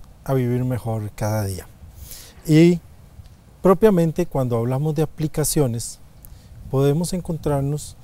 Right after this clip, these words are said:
de distintos tipos, para nuestros celulares principalmente. Y eso es precisamente el tema que hoy queremos compartirles. Las aplicaciones para celulares para mejorar nuestra alimentación.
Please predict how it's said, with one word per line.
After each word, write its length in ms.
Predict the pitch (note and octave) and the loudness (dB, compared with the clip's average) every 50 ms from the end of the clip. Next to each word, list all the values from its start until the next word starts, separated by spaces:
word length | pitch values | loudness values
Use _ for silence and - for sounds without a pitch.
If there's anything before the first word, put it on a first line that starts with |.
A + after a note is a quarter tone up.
| - - - - - | -20 -20 -20 -10 -4
de 100 | B2+ A#2+ | -2 -2
distintos 520 | A2+ G2+ - - B2+ A#2 G#2+ - C3 - | -2 -2 -4 -4 -6 -6 -6 -6 -8 -4
tipos, 300 | - G#3+ G3+ - - - | -4 -4 -4 -4 -10 -14
para 240 | - - C#3 B2 B2 | -6 -4 -4 -2 -2
nuestros 340 | B2 A#2+ - - - G2 - | -4 -4 -6 -6 -6 -6 -6
celulares 640 | - G2+ G2 A2 B2+ E3 G3 F#3+ F3 D3 - - - | -6 -6 -6 -4 -2 -2 -2 -2 -4 -6 -10 -12 -10
principalmente. 720 | - C3+ A#2+ A2+ A#2 - C3+ B2 A#2+ A#2 A2 G2+ - - G2 - - - - - - - - - - - - - - - | -8 -8 -8 -8 -6 -6 -4 -4 -4 -4 -6 -6 -8 -12 -12 -12 -12 -12 -14 -10 -8 -8 -8 -8 -10 -12 -14 -14 -12 -4
Y 320 | - D#3 E3 F3+ F3+ E3+ - - - - - - | 0 2 4 4 2 0 -4 -10 -18 -20 -10 -6
eso 260 | F3 E3+ C#3+ - E3+ | -4 -2 0 2 2
es 120 | E3+ D#3+ - | 0 0 -2
precisamente 640 | - D3+ - - A#2 - C#3 C3+ C#3 C3 - - | -4 -6 -6 -4 -4 -4 -2 -2 -2 -4 -4 -6
el 80 | A#2 - | -6 -4
tema 220 | - B2 B2 B2 | -4 -4 -4 -4
que 120 | - - B2 | -4 -6 -6
hoy 140 | A2+ A#2 A2+ | -6 -6 -6
queremos 420 | - B2+ G#2+ A2 A2 A2+ A2 - | -6 -8 -8 -6 -6 -6 -8 -8
compartirles. 800 | - A2+ A2 G#2 - G2 - - - - - - - - - - - - - - - - - - - - - | -8 -8 -10 -10 -10 -12 -12 -12 -14 -16 -14 -16 -16 -16 -16 -18 -20 -20 -20 -20 -20 -20 -20 -20 -18 -10 -4
Las 260 | B2 C3 C#3+ C3 D#3 | 0 0 0 0 0
aplicaciones 720 | D3 - - C#3+ - - B2+ A2+ - - D#3+ F3 F#3 F3 | -2 -4 -4 -6 -4 -4 -4 -4 -2 0 0 0 -2 -4
para 220 | - - F3 F3 E3 | -4 -4 -4 -4 -2
celulares 680 | - F3+ E3+ F3 F3+ E3+ E3+ D#3+ D3 D#3+ D#3 - - - - - - - - - - | -2 -2 -2 0 0 0 0 0 0 -2 -6 -8 -12 -16 -20 -20 -20 -20 -20 -6 -2
para 260 | D3+ D3+ D#3 E3 D#3+ | 0 0 2 0 0
mejorar 480 | D#3+ D#3 C#3 - B2+ A#2 C3+ D#3+ E3 - - - - - - - - - | 0 -2 -4 -4 -4 -2 -2 -2 -2 -2 -8 -16 -20 -20 -20 -20 -8 -4
nuestra 360 | C3 C3+ C3 A2+ - C#3 C3 | -2 -2 -2 -2 -2 -2 -4
alimentación. 720 | B2+ B2 A#2+ A2+ A2+ G#2+ G2 F2+ G#2+ F2+ - - G2+ F#2 | -2 -2 -4 -4 -4 -6 -8 -8 -8 -8 -8 -8 -10 -12